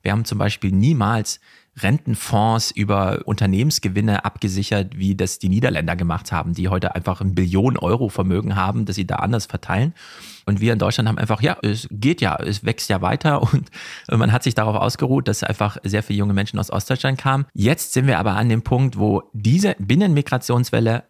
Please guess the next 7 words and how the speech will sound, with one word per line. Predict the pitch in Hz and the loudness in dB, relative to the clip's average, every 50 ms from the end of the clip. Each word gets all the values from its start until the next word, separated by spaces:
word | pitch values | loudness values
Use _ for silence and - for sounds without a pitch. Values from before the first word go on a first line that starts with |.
| _ | _
ausgeschöpft | - 101 101 - - - 87 - - 67 - - - | -2 0 0 0 0 -2 -2 -2 -4 -6 -8 -8 -10
ist, | - - - - - - _ _ _ _ _ _ _ _ | -8 -6 -6 -6 -8 -10 _ _ _ _ _ _ _ _
wo | 117 101 | -2 0
die | 101 101 | 0 2
Lebenserwartung | 98 98 107 127 143 147 - 131 113 107 110 - - 120 117 123 127 - | 2 4 4 4 2 2 0 0 0 0 0 0 0 0 0 0 -2 -4
ausgeschöpft | _ - 90 101 - - 98 - - - - - - | _ -2 -2 -2 -2 -4 -6 -6 -6 -8 -10 -10 -10
ist, | - - 104 - - | -8 -8 -8 -8 -12